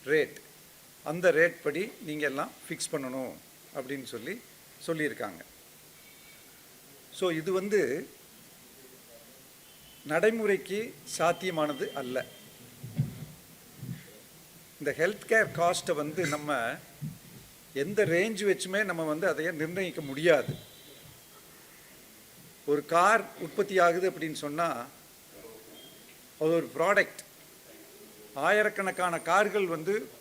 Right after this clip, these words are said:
ஒரே மாதிரியா நீங்க ப்ரொடியூஸ் பண்ண முடியும். ஆனா மனிதன், ஹியூமன் பீயிங் அப்படின்னு சொல்லி எடுத்தாச்சுன்னா, ரெண்டு மனிதர்கள் வந்து ஒரே மாதிரி இருக்க முடியாது.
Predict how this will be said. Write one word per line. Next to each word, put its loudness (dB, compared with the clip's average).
ஒரே 6
மாதிரியா 4
நீங்க -2
ப்ரொடியூஸ் 0
பண்ண -2
முடியும். -8
ஆனா 0
மனிதன், 2
ஹியூமன் 2
பீயிங் 0
அப்படின்னு -8
சொல்லி -2
எடுத்தாச்சுன்னா, 0
ரெண்டு 2
மனிதர்கள் 2
வந்து -2
ஒரே 4
மாதிரி 2
இருக்க -2
முடியாது. 2